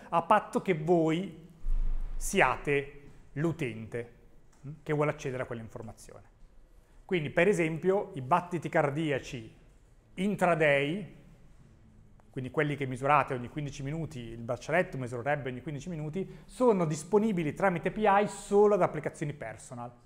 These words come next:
quindi in cui io accedo ai miei dati. Se non sono i, e io sono anche lo sviluppatore,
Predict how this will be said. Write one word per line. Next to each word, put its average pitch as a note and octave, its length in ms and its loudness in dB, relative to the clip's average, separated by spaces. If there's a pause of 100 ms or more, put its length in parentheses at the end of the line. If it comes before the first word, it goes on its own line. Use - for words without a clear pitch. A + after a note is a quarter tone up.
(420)
quindi E3 200 -4
in - 40 -12
cui G3 180 -2 (120)
io C4 500 8
accedo G#3 440 2
ai F3 100 8
miei E3+ 340 2
dati. D3 520 2 (2000)
Se - 680 2 (340)
non D#3+ 240 -2
sono F3+ 720 8
i, C#3 340 -10 (180)
e D#3 160 -2
io G#3 120 6
sono E3 160 2
anche D3+ 140 -2
lo D3 40 2
sviluppatore, B2 680 -4